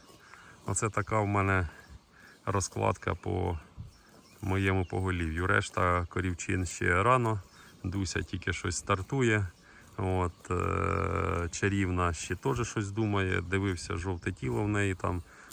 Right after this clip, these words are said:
От, ну, не знаю, персистентне, не персистентне, ще побачимо. От, як воно йде. Ще ось, о, зорька мовчить, ну, вона тільки п'ятий тиждень після розстелу, в принципі, ще їй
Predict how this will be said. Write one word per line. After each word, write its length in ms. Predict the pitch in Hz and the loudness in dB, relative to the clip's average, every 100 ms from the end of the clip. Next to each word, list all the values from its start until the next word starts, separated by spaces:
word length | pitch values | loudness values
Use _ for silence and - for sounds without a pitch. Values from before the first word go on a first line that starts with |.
| - | -6
От, 320 | 92 92 87 - | 0 2 0 0
ну, 120 | 104 | 2
не 120 | 98 | 2
знаю, 360 | 90 85 82 82 | 2 0 0 0
персистентне, 680 | 90 87 92 - 98 87 92 | -2 -4 -4 2 2 4 2
не 120 | 92 | 0
персистентне, 800 | 101 87 - - 123 113 95 87 | 0 -2 -4 2 2 2 0 -2
ще 220 | - 85 | -4 -6
побачимо. 640 | 87 85 80 - 85 87 - - - - - | -4 -2 -2 -2 -6 -8 -10 -18 -20 -10 -2
От, 240 | 87 - | -2 2
як 220 | 92 90 | 2 4
воно 200 | - 90 | 2 2
йде. 300 | 87 82 82 | 2 2 0
Ще 460 | 80 - - 110 101 | 0 -4 -2 2 4
ось, 260 | 92 87 | 2 0
о, 240 | 92 92 82 - - - - - | 0 0 0 -4 -20 -20 -16 -6
зорька 400 | 95 104 87 90 | 0 2 2 2
мовчить, 420 | 98 101 - 135 - | 2 2 2 0 2
ну, 180 | 98 92 | 2 2
вона 360 | 90 92 95 | 2 2 2
тільки 320 | 90 - 87 80 - - - - | 0 -2 -2 -4 -8 -16 -18 -2
п'ятий 280 | 95 85 101 | 2 2 2
тиждень 380 | - 123 110 101 | 0 0 2 0
після 300 | 95 - 98 | 0 2 4
розстелу, 460 | 95 - 104 90 | 4 2 2 2
в 60 | 87 | 0
принципі, 500 | - 95 85 - 90 | 0 0 0 -4 -6
ще 220 | - 90 | -4 -2
їй 220 | 85 85 | 0 0